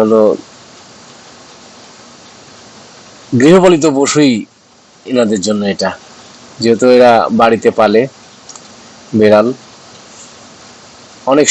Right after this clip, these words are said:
সুন্দর সুন্দর বিড়ালগুলো, এক একটা এক এক কালার দেখতে। এখানে আবার দুই, দুটা বাচ্চা হইছে,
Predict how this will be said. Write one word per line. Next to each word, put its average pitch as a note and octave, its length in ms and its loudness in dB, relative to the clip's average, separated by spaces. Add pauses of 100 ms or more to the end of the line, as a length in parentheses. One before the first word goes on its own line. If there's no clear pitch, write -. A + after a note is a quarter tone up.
সুন্দর D3 340 0
সুন্দর B2 300 -2
বিড়ালগুলো, F#2 460 -4 (960)
এক G#2 120 -2
একটা - 180 -2 (100)
এক G#2+ 140 -2
এক G2 60 -6 (2000)
কালার A#2 340 2
দেখতে। G#2+ 300 -6 (340)
এখানে A2+ 220 -4 (100)
আবার G#2+ 180 2 (760)
দুই, A2 120 -2 (400)
দুটা A2 260 0
বাচ্চা G#2+ 300 -2
হইছে, A2 280 -2